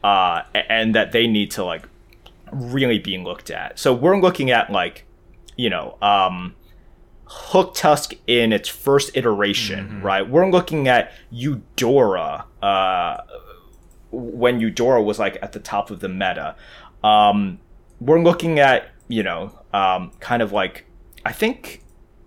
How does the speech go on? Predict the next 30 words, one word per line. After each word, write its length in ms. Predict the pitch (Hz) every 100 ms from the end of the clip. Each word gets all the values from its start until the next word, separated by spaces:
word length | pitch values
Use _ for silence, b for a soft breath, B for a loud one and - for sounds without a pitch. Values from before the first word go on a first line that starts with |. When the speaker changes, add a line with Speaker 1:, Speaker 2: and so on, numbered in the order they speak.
| - _ - - _ _ -
Speaker 1:
Master 500 | 139 123 127 143 -
Wen, 440 | 165 98 95 107 139
when 120 | 107
it 80 | -
first 380 | - 98 101 -
came 240 | 151 156
out 280 | 165 - 98
as 140 | 95
well, 500 | 87 90 98 160 - b b - -
uh, 280 | 101 95 90
was 240 | 110 113
there. 360 | 123 135 147 143 B B
So 200 | - 170
this 260 | 135 180 214
is 80 | 285
sort 160 | 220 175
of 100 | 120
the 60 |
power 300 | - 113 107
level 360 | 104 95 98 95
that 240 | 95 95
we're, 360 | 101 95 90 87 -
we're 220 | 101 104 101
looking 480 | 104 104 - 90 82
at 260 | 90 -
here. 460 | - 92 85 69 -
Um, 460 | 107 104 98 98 90 _ _ _ - - -
and 240 | 107 110 120
it's 340 | 156 - -
bad, 800 | - - 113 123 156 - -